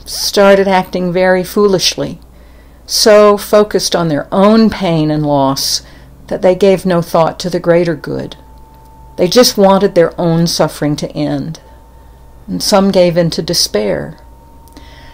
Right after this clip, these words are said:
But others, others rose. They found strength and courage they never knew they had.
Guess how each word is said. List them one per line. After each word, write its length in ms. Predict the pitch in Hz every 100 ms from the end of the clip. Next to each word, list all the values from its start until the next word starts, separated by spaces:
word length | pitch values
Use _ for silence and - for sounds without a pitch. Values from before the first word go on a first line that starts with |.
| - - -
But 140 | 175
others, 640 | - 202 254 294 285 - - - - - - - - - - - - - - - -
others 580 | - 302 233 156 139 - - - - -
rose. 840 | - 180 190 175 139 - - - - - - - - - - - - - -
They 120 | 233
found 600 | 226 - 285 254 180 165 - -
strength 600 | - - 247 262 - -
and 160 | 170
courage 580 | - 277 285 170 156 -
they 180 | - 240
never 440 | 233 240 254 240
knew 180 | 196 185
they 180 | 175 196
had. 560 | 180 220 240 147 135